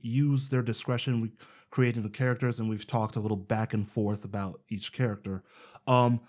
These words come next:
also, I'm going to be starting you guys at level twelve just so I can have a little bit more play when it comes to monsters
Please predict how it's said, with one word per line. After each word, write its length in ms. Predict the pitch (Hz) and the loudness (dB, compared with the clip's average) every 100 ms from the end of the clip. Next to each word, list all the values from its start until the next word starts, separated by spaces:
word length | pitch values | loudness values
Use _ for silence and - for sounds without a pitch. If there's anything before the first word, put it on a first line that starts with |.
| _ _ | _ _
also, 360 | 156 165 - 143 | 4 6 4 2
I'm 200 | 139 135 | 4 6
going 160 | 135 139 | 6 6
to 60 | |
be 100 | 131 | 4
starting 340 | - 135 131 135 | 0 0 2 2
you 120 | 123 | 2
guys 320 | 123 123 127 | 2 0 0
at 200 | 117 117 | -2 0
level 360 | 110 117 107 101 | 2 4 4 0
twelve 500 | - 135 143 143 123 | -2 2 4 4 2
just 160 | 120 | 0
so 80 | 127 | 0
I 60 | 117 | 0
can 120 | 120 | 0
have 120 | 110 | -2
a 140 | 101 | -2
little 140 | 120 131 | 2 2
bit 160 | 127 | 2
more 300 | 110 117 113 | 0 2 2
play 340 | 110 - 123 131 | 0 0 2 2
when 120 | 117 | 2
it 80 | 107 | -2
comes 300 | 123 113 - | -4 -4 -4
to 100 | 98 | -6
monsters 580 | 101 113 120 - 110 | -4 -4 -4 -4 -6